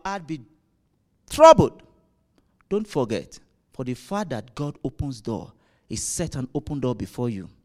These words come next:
does not mean that God could not arrange a sh-, a, a, a shut door, closed door. You know, some people during this period,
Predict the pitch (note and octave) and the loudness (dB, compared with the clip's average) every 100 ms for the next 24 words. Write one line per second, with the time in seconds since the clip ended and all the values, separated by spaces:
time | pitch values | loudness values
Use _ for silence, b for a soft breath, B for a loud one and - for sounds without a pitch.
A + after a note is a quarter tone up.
0 | _ _ b b b - D#3 - F3 A3 | _ _ b b b 2 4 4 4 4
1 | F#3 F3+ G2 A#2 - _ _ _ _ - | 4 0 -4 -10 -20 _ _ _ _ 0
2 | A#2+ A2+ - - _ _ _ _ G#2 C3+ | 0 0 -6 -12 _ _ _ _ -2 6
3 | E3 E2 - - _ _ _ A#2 C#3+ D3+ | 6 4 -6 -20 _ _ _ 0 2 2
4 | A2+ A2+ A#2+ F#2+ - - _ _ _ A#2+ | 2 2 0 -6 -12 -20 _ _ _ 0
5 | - - - - - _ _ C3+ A#2+ - | 2 0 0 -8 -20 _ _ 2 2 0
6 | - B2+ A#2+ - C3+ A#2+ - - - - | -2 -2 -2 -6 -6 0 2 4 2 0
7 | - F#2+ - - _ _ _ _ - C4 | -4 -4 -6 -20 _ _ _ _ 10 10
8 | G3 A#2 B2 F2+ - _ _ _ _ _ | 10 4 -4 -4 -12 _ _ _ _ _
9 | _ _ _ _ _ _ _ _ _ B2+ | _ _ _ _ _ _ _ _ _ -6
10 | D#3+ D#3+ C#3 E3+ F#3+ F3 D3 D3+ C#3 C#3+ | -4 -4 -4 -6 -6 -2 0 0 -4 -6
11 | - D#3 D3+ E3 | -4 -4 -4 -8